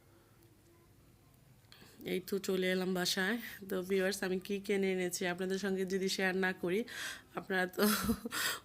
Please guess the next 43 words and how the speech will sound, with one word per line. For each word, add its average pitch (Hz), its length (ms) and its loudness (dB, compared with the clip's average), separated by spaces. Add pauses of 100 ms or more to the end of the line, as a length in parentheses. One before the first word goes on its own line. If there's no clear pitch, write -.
বলবেন 196 400 4
যে, 196 100 6
"আপু 185 300 4
কি 208 340 -2
কিনলো, 202 320 4
আমাদেরকে 190 520 0
দেখালো 190 520 2
না।" 190 240 0 (480)
তো 208 280 6
যাই 175 300 4
হোক, 233 300 2
আমি 190 420 2 (200)
আসলে 196 280 2
ফান 190 280 0
করছি। 240 480 0 (100)
এই 190 200 0
তো 185 160 -4
আমি 185 380 2
হলো 190 280 2
আমার 180 380 0 (480)
আগের 180 260 4
একটা 185 460 2
থ্রি 190 180 -2
পিস 196 260 -2
আছে, 196 320 0
কামিজ, 185 560 0 (100)
আর 175 320 -2
কি, 202 200 -4
কামিজ 185 500 -2
আর 175 100 0
সালোয়ারটা 180 580 -2
আছে। 190 280 -2
তো 185 240 -2
ওটার 185 200 0
সঙ্গে 196 240 -2
একটা 190 160 -4
ওড়নার 180 480 0
দরকার 180 300 -2
ছিল, 196 380 -2
একটা 214 180 -4
ওড়না 180 260 0
নিয়ে 180 200 0
আসলাম। 220 440 -2